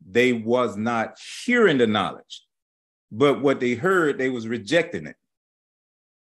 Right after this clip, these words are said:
So he said, "By you being rejecting it,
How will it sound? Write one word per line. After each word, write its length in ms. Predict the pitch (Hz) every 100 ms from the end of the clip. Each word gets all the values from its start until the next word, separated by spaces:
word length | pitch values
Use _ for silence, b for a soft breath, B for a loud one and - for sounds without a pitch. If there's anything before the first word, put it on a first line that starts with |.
| _
So 180 | - 104
he 140 | 117
said, 460 | 123 123 113 107 - _ -
"By 220 | 104 135
you 180 | 135 135
being 260 | 123 123 113
rejecting 640 | 107 95 151 180 127 101
it, 200 | 98